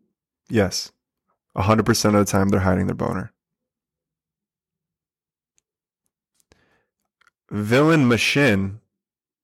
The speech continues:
says, "I used to pinch myself. The pain was enough to cool it down."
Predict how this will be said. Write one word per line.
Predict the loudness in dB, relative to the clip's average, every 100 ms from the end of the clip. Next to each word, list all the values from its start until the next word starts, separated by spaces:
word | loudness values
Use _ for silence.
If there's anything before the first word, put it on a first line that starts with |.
| _ _ _ _ _ _ _ _ _ _ _ _ _ _ _ _
says, | -6 0 2 4
"I | 2
used | 2 0
to | -4
pinch | -2 -2 0
myself. | -2 0 0 0 0
The | -4
pain | -4 -2 0
was | 0 2
enough | 0 -2
to | -6
cool | -4 0 0
it | 2
down." | 0 0 -4